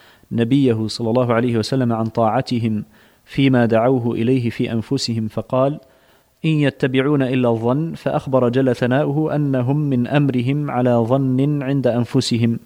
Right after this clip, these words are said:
وحسبان على صحة ع-، عزم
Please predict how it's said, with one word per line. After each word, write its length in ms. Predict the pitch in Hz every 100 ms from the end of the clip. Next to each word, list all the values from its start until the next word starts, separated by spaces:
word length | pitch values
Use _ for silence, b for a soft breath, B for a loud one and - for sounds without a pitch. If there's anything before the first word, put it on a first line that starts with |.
| -
وحسبان 840 | 123 - 131 135 139 143 135 151 147
على 320 | 131 127 117
صحة 380 | - 131 - -
ع-، 640 | 120 120 - 123 135 - 107
عزم 640 | 110 143 120 131 147 160